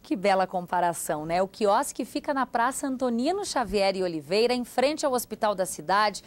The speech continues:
O horário de funcionamento é de segunda a sexta, do meio-dia e trinta às seis e meia da tarde. E nos finais de semana,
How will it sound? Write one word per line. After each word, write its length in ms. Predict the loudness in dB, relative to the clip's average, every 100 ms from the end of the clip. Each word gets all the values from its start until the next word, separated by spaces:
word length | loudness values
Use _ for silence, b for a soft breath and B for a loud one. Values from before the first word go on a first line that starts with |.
| B B
O 80 | 2
horário 280 | 4 4 2
de 100 | -4
funcionamento 720 | -4 -4 0 0 0 -2 -2
é 80 | -2
de 120 | -4
segunda 520 | -6 -6 -2 0 0
a 40 |
sexta, 560 | 0 0 2 2 0 -4
do 120 | -4
meio-dia 400 | -4 -4 -4 -6
e 20 |
trinta 380 | -6 -4 -4 -4
às 80 | -4
seis 240 | -4 -4
e 40 | -4
meia 220 | -4 -2
da 140 | -4
tarde. 320 | -2 -2 -4 -12 B B
E 80 | -4
nos 200 | -2 -2
finais 400 | 0 2 2 2
de 100 | -2
semana, 480 | -6 -2 2 2 0